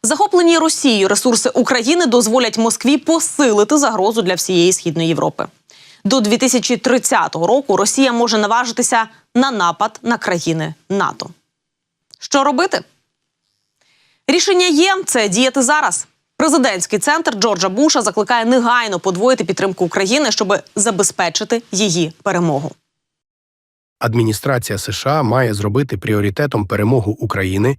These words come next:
Speaker 2: та прискорити військову допомогу Києву.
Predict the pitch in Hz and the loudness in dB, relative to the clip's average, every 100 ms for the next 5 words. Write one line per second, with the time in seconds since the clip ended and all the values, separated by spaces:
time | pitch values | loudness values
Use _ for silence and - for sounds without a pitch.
0 | _ - 123 110 - 170 147 117 104 104 | _ -6 -2 -4 -2 0 0 0 -2 -2
1 | - 139 104 98 107 135 143 123 127 87 | 0 0 0 -2 0 2 0 0 0 0
2 | 80 80 | -4 -8